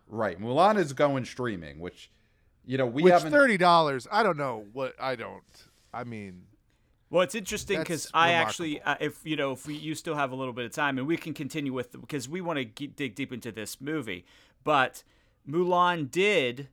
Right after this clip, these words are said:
Speaker 3: we, we predicted it was gonna go to Disney Plus. In our last episode, it, the, the, the news dropped after our last episode was recorded, so we are
Speaker 2: Yes.
Speaker 3: now giving this information. You are, you are part, Nick, of us breaking news to our audience, so this should be exciting for you.
Speaker 2: Wow.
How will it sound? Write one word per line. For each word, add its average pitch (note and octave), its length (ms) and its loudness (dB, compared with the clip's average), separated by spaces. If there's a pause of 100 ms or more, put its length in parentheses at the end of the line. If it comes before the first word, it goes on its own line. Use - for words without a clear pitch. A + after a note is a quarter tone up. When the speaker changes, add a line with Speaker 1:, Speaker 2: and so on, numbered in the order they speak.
(340)
Speaker 3:
we, C#3 220 -2
we C3+ 220 -4
predicted F3 440 -4
it F3 40 -4
was D3+ 100 -8
gonna D#3+ 160 -4
go D3+ 180 0
to D3 80 -2
Disney C#3+ 320 -6
Plus. G2 720 -6
In C3+ 120 -6
our A#2+ 100 -2
last C#3 320 0
episode, A#2+ 720 -4
it, A#2+ 300 -10
the, A2+ 180 -6
the, G#2+ 320 -6
the A2 340 -8
news D3 340 -4
dropped C#3 460 2
after B2 280 -2
our A#2 80 -4
last A2+ 280 -4
episode A2+ 320 -10
was G#2 100 -14
recorded, E3+ 400 -2
so B2 260 -2 (320)
we D3 220 -2
are C3+ 80 2
Speaker 2:
Yes. C3 60 -2
Speaker 3:
now C#3 200 0
giving C3+ 280 -4
this B2 200 -6
information. B2 520 -8
You G3 160 -2
are, C#3 180 2 (220)
you F#3 200 -2
are D3 100 4
part, D#3 380 2
Nick, G2+ 400 -8 (280)
of A#2+ 340 0
us C#3 320 2
breaking C3 640 -4
news B2 440 -4
to - 100 -10
our A2 160 -2
audience, A#2 500 0
so A#2 120 -8
this C#3 160 -4
should D3+ 180 -6
be C3 100 -6
exciting A#2 400 -4
for - 160 -14
you. B2 300 -2
Speaker 2:
Wow. F#2 60 -10